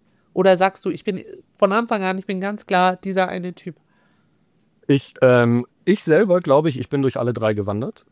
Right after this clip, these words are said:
Speaker 2: Ähm, also ich bin, äh, äh, studierter Designer. Ich habe in Münster Grafikdesign studiert. Das heißt, ich komme sehr aus der visuellen Welt. Und ich war auch im, am Anfang meiner Karriere auch bei Jungformat. Ich war Grafiker, Artdirektor.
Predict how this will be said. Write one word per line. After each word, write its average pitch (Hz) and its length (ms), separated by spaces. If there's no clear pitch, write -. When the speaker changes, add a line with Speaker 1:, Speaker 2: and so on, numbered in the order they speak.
Speaker 2:
Ähm, 120 280
also 113 200
ich 113 100
bin, 139 340
äh, 120 260
äh, - 40
studierter 120 580
Designer. 104 800
Ich - 60
habe 113 140
in 113 80
Münster 120 400
Grafikdesign 104 720
studiert. 104 420
Das 113 140
heißt, 120 200
ich 117 100
komme 113 220
sehr 120 180
aus 120 140
der 110 160
visuellen 104 580
Welt. 98 240
Und 104 100
ich 98 100
war 113 120
auch 117 140
im, 117 120
am 107 140
Anfang 117 280
meiner 107 200
Karriere 110 420
auch 117 140
bei 117 100
Jungformat. 117 560
Ich - 140
war 113 80
Grafiker, 113 500
Artdirektor. 117 600